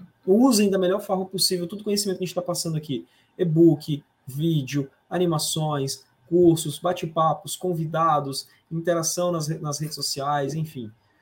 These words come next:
É, tudo que a gente faz é sempre com muito carinho e muita dedicação pra levar conhecimento especializado de qualidade pra você.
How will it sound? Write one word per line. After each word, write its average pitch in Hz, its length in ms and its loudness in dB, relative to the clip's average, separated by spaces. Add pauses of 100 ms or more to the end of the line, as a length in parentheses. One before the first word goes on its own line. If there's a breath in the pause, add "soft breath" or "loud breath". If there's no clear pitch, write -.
(240)
É, - 440 -6
tudo 214 320 -8
que 240 80 -6
a 202 60 2
gente 190 240 -6
faz 175 280 -2
é 180 40 -8
sempre 196 320 -6
com 190 100 -4
muito 202 260 -2
carinho 170 360 0
e 160 80 0
muita 170 300 -2
dedicação 190 720 -2
pra 175 100 -6
levar 165 240 -2
conhecimento 165 840 -4 (240 soft breath)
especializado 170 920 0
de 156 100 -6
qualidade 160 480 -2
pra 151 140 -6
você. 147 360 -4